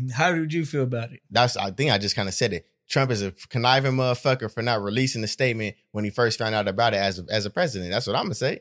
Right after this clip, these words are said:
Speaker 1: Mm.
Speaker 2: Like, personally, for me, like, you can't, you know, why would you not wanna release the, something that's gonna help other, the whole, the whole universe, bro? Like, not even just a state, the city, the world, the, the uni-, not,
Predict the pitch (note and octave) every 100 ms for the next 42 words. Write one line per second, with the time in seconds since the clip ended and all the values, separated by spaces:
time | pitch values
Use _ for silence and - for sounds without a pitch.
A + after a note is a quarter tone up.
0 | - C#3 C#3+ A#2 A2+ C#3 C3+ - A3 G#3
1 | G3 F#3 G3+ G3 E3 D3+ F#3 F#3+ G3 F#3
2 | - E3 E3+ E3+ D#3 B2+ E3+ F3 E3 D#3+
3 | E3 D3 D3 C#3+ C3 B2 D3 C#3+ B2+ -
4 | - A#2 D#3 C3+ B2 C3+ A#2 G#2+ C3 C3+
5 | - B2+ A#2+ A2 _ - A2+ G#2+ C#3+ D3+
6 | G2+ A2 C#3+ G2+ A2 C4 - F2+ - G#2
7 | - C3 A2+ C#3+ D#3+ D#3 D3 D3 - _
8 | - A#2 - D3 D#3+ - A2+ D3 D3+ D3
9 | G2+ A2+ D3+ D#3 C#3+ G#2 G#2 A2 G#2 F#2+
10 | C3+ D3+ G2 B2